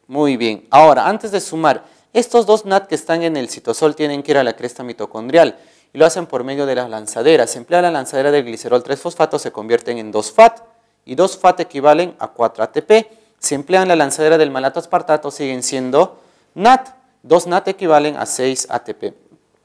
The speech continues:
Si sumamos, ¿cuánto nos da? Veinte, veinticuatro, treinta, treinta y dos y cuatro, treinta y seis.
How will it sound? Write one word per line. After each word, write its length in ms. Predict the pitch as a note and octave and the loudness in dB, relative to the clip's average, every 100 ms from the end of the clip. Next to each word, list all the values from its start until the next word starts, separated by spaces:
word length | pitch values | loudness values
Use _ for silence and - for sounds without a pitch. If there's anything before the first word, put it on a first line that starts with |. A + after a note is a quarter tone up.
| _ _ | _ _
Si 140 | - C#3+ | -12 -4
sumamos, 420 | G3+ G#3+ G#3+ G#3 | 4 4 4 2
¿cuánto 260 | G#3 G3+ F#3+ | 0 0 -2
nos 180 | F3+ | 0
da? 140 | D#3 A#2 | 4 4
Veinte, 340 | D3 E3 E3+ | 4 0 -2
veinticuatro, 600 | D3 C3 - D3+ D3+ D3+ | -4 -4 -2 -2 0 -4
treinta, 340 | - D3+ D#3 D3+ | -2 -2 -2 -4
treinta 300 | A#2+ A#2+ A#2+ | -6 -4 2
y 40 | |
dos 300 | D3+ F#3+ - _ _ _ _ | 2 0 -6 _ _ _ _
y 120 | C#3 | -12
cuatro, 440 | - E3+ E3+ E3 - | 4 6 6 0 -4
treinta 340 | B2 A#2+ B2+ | -6 -4 -4
y 80 | B2 | -2
seis. 600 | - G3 D3 G#2+ - | 0 0 0 -2 -8